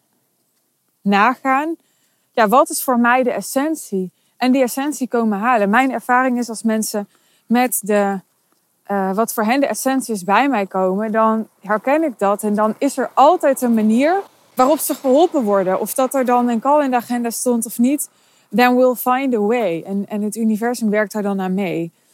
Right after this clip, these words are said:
En dan kan je zeggen, ja, maar, hè, ik weet niet altijd wat de essentie is. Ik heb juist ook iemand nodig die, die mij prikkelt en die dingen in mij aanboort, waardoor ik, ja,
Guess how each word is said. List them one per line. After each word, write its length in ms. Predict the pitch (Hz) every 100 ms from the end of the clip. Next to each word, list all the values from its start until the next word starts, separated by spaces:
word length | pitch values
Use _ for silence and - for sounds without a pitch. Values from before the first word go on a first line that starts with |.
| _ _ _
En 120 | 202
dan 100 | 196
kan 140 | 196 190
je 60 |
zeggen, 300 | 185 202 202
ja, 240 | 202 202 185
maar, 340 | 175 160 170 _
hè, 380 | 202 226 226 175 - - 196 - _ _ _ _ -
ik 160 | 214
weet 240 | 180 196 240
niet 120 | 262
altijd 260 | 262 269
wat 180 | 240 254
de 60 | 262
essentie 600 | 233 - 247 254 - 247
is. 240 | 254 294
Ik 60 | -
heb 140 | 208
juist 240 | 190 202 196
ook 100 | 196
iemand 320 | 226 202 190
nodig 420 | 202 214 214 202
die, 260 | - 190 175 _ _ _ _
die 120 | -
mij 160 | 196 170
prikkelt 720 | 151 202 208 240 269 302 359
en 120 | 220
die 180 | 185 190
dingen 360 | 175 196 185 185
in 120 | 208
mij 180 | 196 185
aanboort, 640 | - 196 240 226 269 320 339
waardoor 380 | 202 185 196 180
ik, 240 | 180 _ _ _ _ _ _ -
ja, 300 | 214 190